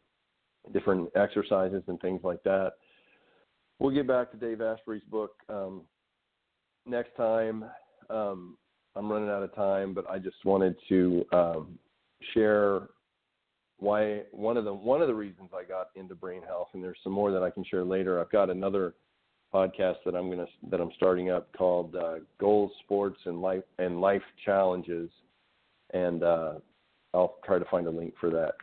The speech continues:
too. But, uh, anyway, the Brain Builders Masterclass, you can sign up. The registration for that's gonna open up this week, and you can, uh, join the wait list to be notified via email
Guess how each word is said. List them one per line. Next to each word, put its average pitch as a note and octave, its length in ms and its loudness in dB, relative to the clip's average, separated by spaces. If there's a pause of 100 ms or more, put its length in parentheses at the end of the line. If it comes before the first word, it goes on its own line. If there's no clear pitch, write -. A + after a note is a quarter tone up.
(240)
too. E2 320 4
But, D#2 280 -2
uh, D#2 200 4 (1400)
anyway, C3 580 4 (640)
the A2+ 60 -16
Brain C#3 200 -4
Builders B2+ 300 -4
Masterclass, A#2 680 -6
you G#2+ 60 -14
can G#2 220 -18
sign G#2+ 200 0
up. A2 200 -2
The G2 100 -6
registration G2+ 560 -4
for G2+ 120 -4
that's G2 260 2
gonna F#2+ 180 -2
open F#2+ 260 -2
up F#2 140 0
this - 220 -6
week, G2 260 4 (220)
and F2+ 180 0
you F2+ 60 -2
can, F2+ 260 2
uh, E2+ 140 4
join F#2+ 180 4
the F#2 80 4
wait F#2 220 4
list F#2 180 0
to - 80 -14
be F#2 80 2
notified F#2 480 4
via E2+ 220 -2
email G#2+ 560 4